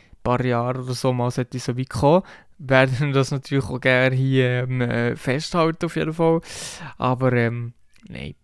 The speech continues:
sehe ich, äh, ja, keine Ahnung. Genau, ähm, das ist eigentlich,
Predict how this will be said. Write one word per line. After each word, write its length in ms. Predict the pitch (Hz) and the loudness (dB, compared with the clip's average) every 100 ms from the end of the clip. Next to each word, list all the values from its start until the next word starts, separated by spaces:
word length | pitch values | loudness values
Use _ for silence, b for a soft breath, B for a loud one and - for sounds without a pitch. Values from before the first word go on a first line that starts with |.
| _ - | _ -8
sehe 240 | 113 123 | -2 -2
ich, 160 | 123 - | -2 -4
äh, 880 | 123 120 117 117 117 120 190 - - - - | -2 0 -2 -2 -4 -4 -4 -6 -8 -14 -10
ja, 180 | 117 120 - - | -8 -8 -12 -14
keine 200 | - 123 | -8 -2
Ahnung. 200 | 113 117 - B B B B B B B B B | -2 -2 -6 B B B B B B B B B
Genau, 460 | 139 147 220 214 151 | 4 6 6 4 2
ähm, 460 | 151 165 165 165 156 | 4 6 6 2 4
das 180 | 185 202 | 2 2
ist 120 | 185 | 2
eigentlich, 300 | 196 208 | 2 0